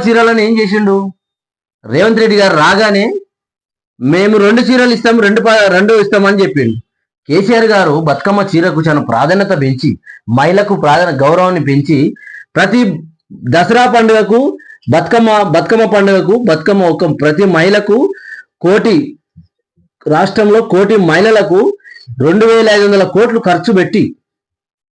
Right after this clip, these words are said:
నేతన్న ఈ బతుకమ్మ చీరలు ఆడపడుచులకు ఇచ్చుకుంటూ, ఆడపడుచును గౌరవించుకుంటూ, ఎడద మళ్ళీ నేతన్నను కూడా బతికించుకున్నాడు కేసీఆర్ గారు. అది బతుకమ్మ చీర బీదల కోసం అని పెడితే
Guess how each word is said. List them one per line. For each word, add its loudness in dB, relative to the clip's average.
నేతన్న 0
ఈ 2
బతుకమ్మ 0
చీరలు 2
ఆడపడుచులకు 0
ఇచ్చుకుంటూ, -2
ఆడపడుచును 0
గౌరవించుకుంటూ, 0
ఎడద 2
మళ్ళీ 0
నేతన్నను 2
కూడా 0
బతికించుకున్నాడు 0
కేసీఆర్ 0
గారు. -2
అది 0
బతుకమ్మ 0
చీర 0
బీదల 2
కోసం 0
అని 0
పెడితే 0